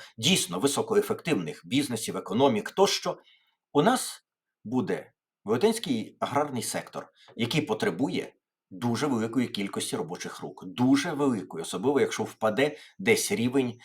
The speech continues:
е, нормального стану, там, виробництва тощо, е, ефективності виробництва. У нас відновлюватиметься сировинна промисловість і певна переробна промисловість. Вона потребуватиме все одно в два рази більше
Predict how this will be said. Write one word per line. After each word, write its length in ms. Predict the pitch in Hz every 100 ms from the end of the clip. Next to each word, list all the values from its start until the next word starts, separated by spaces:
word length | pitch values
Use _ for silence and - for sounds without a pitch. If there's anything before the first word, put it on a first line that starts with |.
| - -
е, 380 | - 98 92 85
нормального 600 | 90 90 101 123 110 87
стану, 600 | - - 101 107 90 78
там, 180 | - 78
виробництва 500 | - 78 95 - -
тощо, 340 | - - - - _ _ _ _ _ _ _
е, 300 | 208 190 -
ефективності 540 | 113 113 - 87 - 82
виробництва. 640 | 92 87 80 - - - - - _ -
У 100 | 127
нас 440 | 123 143 - - _ _ _ _
відновлюватиметься 1040 | 110 156 160 151 151 147 147 135 131 - 110
сировинна 600 | - 110 95 98 104 117
промисловість 960 | 113 107 - - 185 - - - - _
і 80 | 190
певна 380 | 190 214 226 208
переробна 520 | - 143 147 165 151
промисловість. 600 | 151 147 147 139 113 -
Вона 180 | 131 185
потребуватиме 640 | 185 165 147 165 175 147
все 200 | 139 -
одно 220 | 147 156
в 100 | 120
два 220 | 92 135 123
рази 260 | 110 -
більше 600 | 92 117 107 - - -